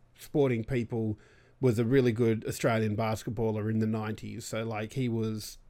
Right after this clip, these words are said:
touted really big, and we've produced a couple of, uh, decent cricketers as well. So, and they get touted quite big, but, like, given how big esports is in, in Korea, surely that's, that's pretty,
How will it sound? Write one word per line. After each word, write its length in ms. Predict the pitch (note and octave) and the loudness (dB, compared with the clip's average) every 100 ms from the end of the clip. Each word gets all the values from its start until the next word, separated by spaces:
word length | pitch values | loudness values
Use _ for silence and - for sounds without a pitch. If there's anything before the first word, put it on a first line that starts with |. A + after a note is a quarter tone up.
| - | -10
touted 440 | - A2+ A2 A2+ G#2+ | -4 -4 -4 -6 -4
really 240 | A2 A2 | -4 -4
big, 180 | G#2+ A2 | -4 -4
and 80 | A2+ | -4
we've 200 | A2+ - | -6 -4
produced 380 | C3+ B2+ C3 - | -2 0 0 0
a 40 | |
couple 340 | A#2 B2 A2+ A2+ | -4 -4 -4 -4
of, 220 | A2+ G#2+ | -4 -4
uh, 260 | G#2+ A2 A2 _ _ | -4 -6 -8 _ _
decent 380 | C#3 A#2+ B2+ A2 | -2 -2 -4 -6
cricketers 500 | C#3 B2+ A2+ G#2+ G#2+ | -6 -6 -6 -6 -6
as 120 | A2 | -6
well. 380 | A2+ A#2 A2+ G#2+ | -4 -4 -6 -8
So, 240 | - A2+ A2 - - | -8 -8 -8 -14 -10
and 180 | - C3 | 0 4
they 200 | C3+ D3 | 8 8
get 320 | C3 B2 A2 - - - _ | 8 6 4 -4 -20 -20 _
touted 400 | - C3+ G#2 G#2+ - | -4 -2 -2 -6 -6
quite 300 | B2 G#2 - | -6 -6 -6
big, 260 | A2+ A2 | -6 -6
but, 240 | B2+ A#2 - - - - _ - | -6 -6 -8 -16 -20 -20 _ 4
like, 340 | D3 C#3 - _ E3+ | 6 6 0 _ 2
given 260 | D#3+ F3+ | 6 8
how 160 | D3+ D3 | 8 8
big 180 | C3 C3 | 6 6
esports 540 | C3+ E3+ - C3+ A#2+ | 4 4 2 2 2
is 220 | B2+ A2 | 0 2
in, 220 | A#2+ A#2+ - | 0 0 0
in 160 | B2+ A2+ | -2 -2
Korea, 600 | B2 A#2+ E3 F#2+ - E3 _ _ - | -4 -2 -2 -2 -8 -14 _ _ -20
surely 800 | - - F#3 G3 E3+ C#3+ C3 B2+ - | -6 4 6 8 6 4 2 -2 -8
that's, 720 | D3+ A2+ B2+ C3+ - - - - _ _ _ _ - | -8 2 4 4 -2 -12 -12 -18 _ _ _ _ -2
that's 400 | D3+ C3+ A#2+ - | 2 4 2 -10
pretty, 260 | - D#3+ | -2 -2